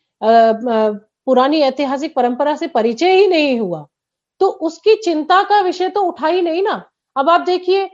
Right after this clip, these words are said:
ये सब्सिडी पे बच्चा आईआईटी करता है और कितने मजे से जाकर अमेरिका में नौकरी कर रहा है।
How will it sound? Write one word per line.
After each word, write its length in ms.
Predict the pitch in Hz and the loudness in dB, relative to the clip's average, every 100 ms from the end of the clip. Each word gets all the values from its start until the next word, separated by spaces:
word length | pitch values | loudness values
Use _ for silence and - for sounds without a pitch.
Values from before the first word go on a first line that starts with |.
| _ _ | _ _
ये 60 | - | -6
सब्सिडी 460 | 262 320 - 359 392 | -2 -2 0 2 2
पे 120 | 381 | 0
बच्चा 280 | 294 311 349 | -2 0 0
आईआईटी 480 | 302 302 320 359 | 2 0 -2 -2
करता 340 | 311 214 196 202 | -4 -4 -4 -8
है 280 | 190 151 156 _ _ _ _ _ _ | -8 -12 -20 _ _ _ _ _ _
और 100 | 311 | -2
कितने 280 | 359 392 508 | -2 0 2
मजे 320 | 359 247 330 | 2 2 2
से 120 | 440 415 | 2 2
जाकर 340 | 359 359 403 | 2 2 -2
अमेरिका 480 | 359 302 320 349 359 | -2 -2 -2 0 0
में 100 | 359 | 2
नौकरी 280 | 302 302 330 | 0 -2 -4
कर 160 | 294 | -4
रहा 160 | 262 277 | -6 -8
है। 120 | 277 | -10